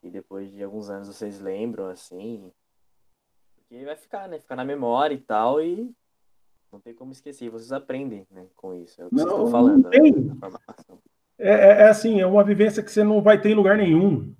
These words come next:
Speaker 2: Ou você vai ter numa empresa, quando você já tem uma outra responsabilidade, né?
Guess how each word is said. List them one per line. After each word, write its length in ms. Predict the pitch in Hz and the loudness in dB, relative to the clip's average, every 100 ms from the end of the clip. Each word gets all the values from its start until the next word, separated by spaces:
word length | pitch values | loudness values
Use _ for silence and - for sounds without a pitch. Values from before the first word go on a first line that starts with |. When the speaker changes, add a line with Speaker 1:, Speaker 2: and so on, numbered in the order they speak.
| _ | _
Speaker 2:
Ou 260 | 156 196 185 | 4 4 4
você 140 | 180 | 2
vai 140 | 180 175 | 0 0
ter 360 | 190 185 147 | 2 2 2
numa 460 | 170 175 151 117 - _ _ | -4 -2 -2 -4 -16 _ _
empresa, 800 | 165 160 170 175 190 123 117 101 - | -4 -2 2 6 6 4 -4 -10 -6
quando 180 | 147 147 | -4 -2
você 200 | 147 151 | -2 -2
já 100 | 151 | -2
tem 140 | 165 | -2
uma 200 | 165 160 | -2 2
outra 300 | 190 233 170 | 4 4 0
responsabilidade, 1000 | 147 147 139 131 135 117 120 113 107 104 | -2 -4 -8 -6 -8 -10 -14 -10 -10 -10
né? 220 | 113 135 | -12 -14